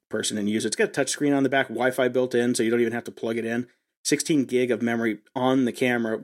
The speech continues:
plus an S D slot. It's neat. It's, it, expensive as hell, but, you know.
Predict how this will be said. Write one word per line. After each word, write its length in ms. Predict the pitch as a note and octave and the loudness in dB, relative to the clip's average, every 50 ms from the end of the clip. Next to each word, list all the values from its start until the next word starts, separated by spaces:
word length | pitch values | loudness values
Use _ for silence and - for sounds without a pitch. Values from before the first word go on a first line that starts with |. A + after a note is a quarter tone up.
| - _ | -8 _
plus 200 | - C#3+ C3+ - | 0 0 0 0
an 100 | A#2 A#2 | -2 -4
S 120 | G#2+ G2+ | -6 -6
D 100 | - G#2+ | -4 -2
slot. 400 | G#2 - - G2+ G#2 G2+ - - _ _ _ _ _ _ _ _ _ | -2 -2 -2 -4 -6 -8 -10 -12 _ _ _ _ _ _ _ _ _
It's 140 | - G3+ - | -2 -2 0
neat. 300 | C4+ C#4+ G#3 - - - _ _ | 0 0 0 0 -4 -10 _ _
It's, 360 | - - D3 - - - - - | -6 -4 -4 -4 -6 -6 -4 -4
it, 160 | D3+ C3+ - _ - | -4 -4 -6 _ -2
expensive 500 | - C3+ - - - D#3 D3 C#3+ D#3 C3+ | -2 -2 0 0 -2 -2 -2 0 0 0
as 100 | C3 - | 0 2
hell, 280 | A2+ A2 A2 A2 A#2 C3 D#3+ | 0 0 -2 -4 -6 -10 -14
but, 400 | C#3+ A#2+ G#2+ A2 G#2+ G#2+ - _ _ _ _ _ _ _ _ _ _ _ _ _ | -12 -6 -4 -4 -4 -4 -6 _ _ _ _ _ _ _ _ _ _ _ _ _
you 160 | - - B2+ G#2+ | -6 -4 -2 -2
know. 160 | G#2+ G#2 | -2 -4